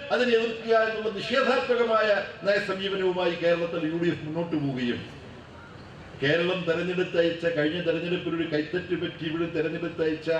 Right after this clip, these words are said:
പതിനെട്ട് യു ഡി എഫ് എം പിമാർ, അവര് പാർലമെന്റിൽ എന്താണ് ഇടപെടൽ നടത്തിയിട്ടുണ്ടോ, പ്രസംഗിച്ചിട്ടുണ്ടോ, ചോദ്യം ചോദിച്ചിട്ടുണ്ടോ എന്നൊക്കെ ഉള്ളൂ നിങ്ങൾ തന്നെ അന്വേഷിക്കണം. നിങ്ങളുടെ എം പി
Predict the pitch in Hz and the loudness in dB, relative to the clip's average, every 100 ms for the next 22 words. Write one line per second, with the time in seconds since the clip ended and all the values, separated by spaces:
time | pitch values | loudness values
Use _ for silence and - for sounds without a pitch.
0 | 147 - - - 160 220 233 226 - 226 | -2 -8 -8 -2 0 2 2 0 2 2
1 | 202 - 160 202 208 214 202 180 185 185 | 2 -2 -6 -6 -2 0 0 0 -2 -2
2 | 185 180 160 - - - - - - - | 0 2 2 0 -4 -14 -16 -18 -18 -20
3 | - - - - - - - - - - | -20 -20 -20 -20 -20 -20 -20 -20 -18 -14
4 | - 123 131 135 147 165 170 170 180 185 | -8 -4 -2 0 0 -2 -2 -4 -2 -2
5 | 196 202 - - - - - 139 156 170 | -2 -4 -8 -12 -16 -18 -8 -2 0 0
6 | 170 170 170 180 185 175 202 156 156 175 | 0 0 0 -4 -4 -6 -6 -6 -6 -6
7 | 156 160 170 196 147 165 165 175 175 165 | -6 -8 -4 -4 -2 -4 -4 -2 -2 -4
8 | - 170 170 170 170 170 165 160 170 170 | -8 -8 -6 -4 -2 -2 -2 -2 -2 -2
9 | 165 156 - - - 131 156 143 - 110 | -2 -6 -10 -14 -10 -6 -4 -6 -8 -10
10 | - - - 120 127 127 123 - - - | -10 -16 -10 -4 -2 0 -2 -4 -18 -20
11 | - - - - 135 139 123 | -20 -20 -10 -4 -2 -2 -4